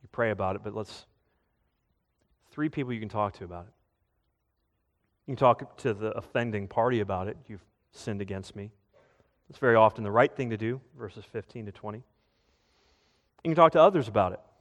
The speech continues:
"You wouldn't believe what Sally did to me." Seems to me we get over those first two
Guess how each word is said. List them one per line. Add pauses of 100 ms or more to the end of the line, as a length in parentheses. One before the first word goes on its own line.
(1040)
"You
wouldn't
believe
what
Sally
did
to
me." (2500)
Seems
to
me
we
get
over
those
first
two